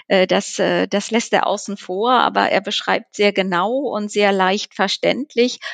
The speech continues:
um was es geht. Und von daher, glaube ich, kann ich für, äh, jüngere Leute, die gerade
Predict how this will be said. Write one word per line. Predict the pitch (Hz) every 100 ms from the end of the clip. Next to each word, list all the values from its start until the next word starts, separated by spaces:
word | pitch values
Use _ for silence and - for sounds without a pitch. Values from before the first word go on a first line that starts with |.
| -
um | _ 226 214
was | 202 208 -
es | 190 -
geht. | 175 175 302 -
Und | 220 208
von | - 196
daher, | 185 180 240 247 226 _ - - - _
glaube | 202 202
ich, | 208
kann | - 196 190
ich | 226 - -
für, | - 214 202 185 180 - - -
äh, | - 170 147 - _ _
jüngere | 175 190 262 370 349 277
Leute, | 247 233 233 226
die | 214 208
gerade | 208 180 180 175 175